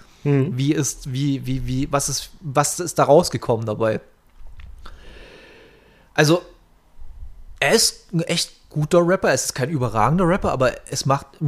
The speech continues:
Speaker 2: es fällt mir nicht schwer, ihm zuzuhören. Bei, bei manchen Rappern denkt man so, ach nee, halt die Fresse, aber bei ihm denke ich mir so, ey,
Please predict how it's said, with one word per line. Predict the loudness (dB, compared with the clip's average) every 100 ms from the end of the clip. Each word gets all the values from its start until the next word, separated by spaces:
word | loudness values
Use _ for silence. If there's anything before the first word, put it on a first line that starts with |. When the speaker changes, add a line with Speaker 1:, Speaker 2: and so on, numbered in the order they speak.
| -2 -4
Speaker 2:
es | -4 -2 -2 -2
fällt | -2 0
mir | -2
nicht | -2
schwer, | 2 2
ihm | 2
zuzuhören. | -2 -4 0 0 2
Bei, | 0 0
bei | 0
manchen | 0 -2
Rappern | -2 -2
denkt | -2 -4
man | -6
so, | -6 -8
ach | -4
nee, | -2 -2
halt | -4 -8
die |
Fresse, | -6 -4 -2 -2
aber | -2
bei | 0
ihm | 0
denke | -2 -4
ich | -6
mir | -6
so, | -4 -2
ey, | -2